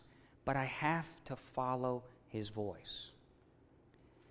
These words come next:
Have to follow his voice. There's no fences. There's just his voice. And how do you know? John ten twenty-seven says, "My sheep hear my voice, I know them, they follow me, and I give eternal life to them. They'll never perish,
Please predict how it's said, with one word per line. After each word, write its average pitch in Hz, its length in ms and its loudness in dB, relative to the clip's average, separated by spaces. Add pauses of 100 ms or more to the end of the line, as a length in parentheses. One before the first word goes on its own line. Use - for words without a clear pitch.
(720)
Have 151 380 6
to 180 120 4
follow 147 680 2
his 135 260 4
voice. 107 360 2
There's 120 280 8
no 170 200 12
fences. 123 840 4 (560)
There's 120 220 6
just 135 420 6
his 117 240 0
voice. 98 640 -4 (760)
And 120 80 4
how 131 160 12
do 147 80 12
you 156 120 12
know? 147 320 12 (320)
John 143 300 12
ten 143 320 10
twenty-seven 135 520 8
says, 123 220 6
"My 123 120 10
sheep 139 280 6
hear 139 160 10
my 135 180 12
voice, 131 380 10
I 123 140 8
know 131 200 10
them, 123 300 6
they 120 120 8
follow 127 380 10
me, 113 320 4
and 123 100 4
I 120 80 10
give 117 220 4
eternal 113 340 2
life 113 300 6
to 110 100 2
them. 107 240 0
They'll 113 120 6
never 139 320 10
perish, 123 600 6